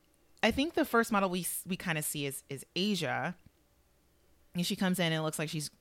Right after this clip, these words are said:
greeting people and smiling. And then Tessa kinda creepily takes her hand and goes, "I have you again. You're my model this week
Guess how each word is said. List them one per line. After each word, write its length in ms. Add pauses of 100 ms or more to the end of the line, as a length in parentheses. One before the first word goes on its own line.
(160)
greeting 320
people 340
and 160
smiling. 480
And 80
then 120
Tessa 320
kinda 220
creepily 560
takes 240
her 80
hand 220
and 80
goes, 240 (640)
"I 80
have 420
you 300
again. 640 (320)
You're 180
my 240
model 640
this 240
week 340